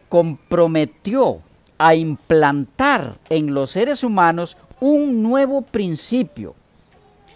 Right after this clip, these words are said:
el odio por el pecado".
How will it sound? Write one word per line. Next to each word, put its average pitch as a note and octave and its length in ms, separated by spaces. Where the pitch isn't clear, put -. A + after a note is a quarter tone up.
el E3 320
odio C4 520
por G3+ 280
el D3+ 200
pecado". C3+ 600